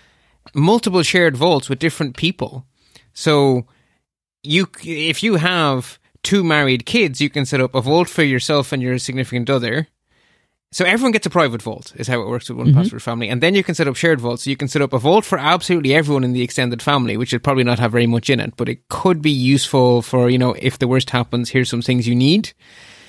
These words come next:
Speaker 2: Right.
Speaker 1: Uh, but then you can also set a separate vault for each couple.
Speaker 2: Hmm.
Speaker 1: Right? So
Speaker 2: Oh, for them to have a share?
Speaker 1: Exactly. So, you know, for Kyle and Missus Kyle and Lindsay and Mister Lindsay.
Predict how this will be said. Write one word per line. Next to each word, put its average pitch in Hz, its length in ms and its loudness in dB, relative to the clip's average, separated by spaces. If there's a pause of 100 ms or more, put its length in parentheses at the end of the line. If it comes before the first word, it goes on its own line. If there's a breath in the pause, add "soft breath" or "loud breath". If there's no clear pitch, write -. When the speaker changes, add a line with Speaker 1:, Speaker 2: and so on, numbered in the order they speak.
Speaker 2:
Right. 160 260 4
Speaker 1:
Uh, 147 40 0
but 139 140 -2
then 180 120 2
you 180 80 4
can 170 120 0
also 208 260 2
set 180 180 0
a 147 60 0
separate 202 360 0
vault 160 220 2
for 156 120 -2
each 147 200 -2
couple. - 460 -4 (1400)
Speaker 2:
Hmm. 349 160 0
Speaker 1:
Right? 127 300 -4
So 151 500 0
Speaker 2:
Oh, 165 180 4
for - 140 0
them 147 240 4
to 151 80 4
have 147 140 4
a 139 60 4
share? 151 480 2 (460)
Speaker 1:
Exactly. 226 460 0
So, 156 480 2
you 175 120 0
know, 156 120 4
for 143 160 -4
Kyle 175 300 0
and 160 120 2
Missus 156 260 0
Kyle 131 500 2
and 131 400 -2
Lindsay 143 340 2
and 131 140 2
Mister 147 240 -2
Lindsay. 123 640 0